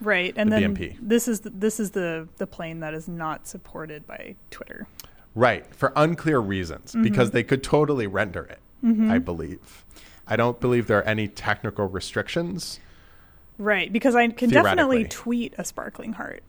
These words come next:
Speaker 2: So it goes in tweets. That's what's really, that was
Speaker 1: <laughs>
Speaker 2: what was really annoying about this,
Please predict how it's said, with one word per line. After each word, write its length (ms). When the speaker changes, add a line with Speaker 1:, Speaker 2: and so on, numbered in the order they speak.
Speaker 2:
So 160
it 80
goes 260
in 120
tweets. 380
That's 240
what's 220
really, 300
that 160
was 160
Speaker 1:
<laughs> 0
Speaker 2:
what 140
was 480
really 260
annoying 480
about 320
this, 420